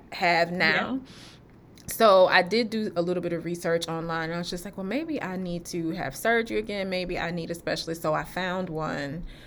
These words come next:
Speaker 1: um, and just kinda set up a consultation. And then after she saw me, she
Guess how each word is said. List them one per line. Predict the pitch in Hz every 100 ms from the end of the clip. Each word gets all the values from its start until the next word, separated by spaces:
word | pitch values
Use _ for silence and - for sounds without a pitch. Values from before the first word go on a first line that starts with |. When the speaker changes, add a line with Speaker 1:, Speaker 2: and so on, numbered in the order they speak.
| - - -
Speaker 1:
um, | 165 165 151 139 143 170 - - - - - - - -
and | 170 151 131 139 160
just | 165 170
kinda | 180 156
set | 151 175 165
up | 165
a |
consultation. | - 160 160 - - - - - 147 - - - - -
And | - 170
then | 165 165 165 165 156
after | - 151 156 170
she | 170 - 175
saw | - 220 220
me, | 220 208 202 196 196 208
she | - - 226 226 208 202 196 202